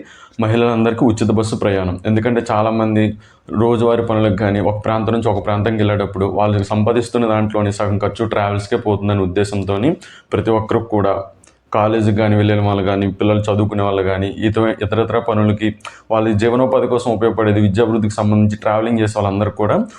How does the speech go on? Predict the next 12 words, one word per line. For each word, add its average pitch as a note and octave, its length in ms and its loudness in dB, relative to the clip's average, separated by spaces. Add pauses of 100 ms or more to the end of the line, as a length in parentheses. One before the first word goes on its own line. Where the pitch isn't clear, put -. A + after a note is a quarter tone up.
(200)
ఉచిత B2 200 0
బస్సు C3 260 0
ప్రయాణం G#2+ 380 2
అనేది G2+ 220 0
కాన్సెప్ట్ G2+ 340 -4
అనేది A#2+ 200 0 (120)
చాలా G#2 200 0 (100)
చాలా A2+ 180 0 (220)
ముఖ్యమైనదండి. F#2+ 640 -2
దానికి G#2+ 280 0
సంబంధించి A2 540 0
ప్రభుత్వం - 340 -2